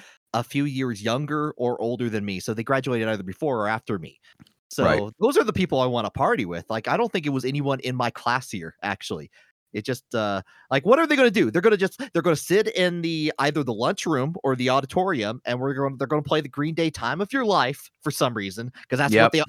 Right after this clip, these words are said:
Speaker 1: the only song anyone knows at any sort of mem-, mem-, memory,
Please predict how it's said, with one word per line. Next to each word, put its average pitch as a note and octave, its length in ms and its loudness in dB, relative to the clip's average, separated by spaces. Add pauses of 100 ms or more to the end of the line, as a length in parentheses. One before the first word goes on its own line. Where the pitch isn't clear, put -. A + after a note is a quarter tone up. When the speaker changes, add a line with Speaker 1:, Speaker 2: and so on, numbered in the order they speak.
Speaker 1:
the F3+ 100 6
only G3 240 4
song A#3+ 300 6
anyone C#4 360 0
knows B3+ 380 4 (200)
at E3+ 200 4
any A#3+ 220 4
sort A#3+ 220 4
of G#3 60 2
mem-, G3+ 340 4
mem-, G3+ 420 0
memory, G#3 380 2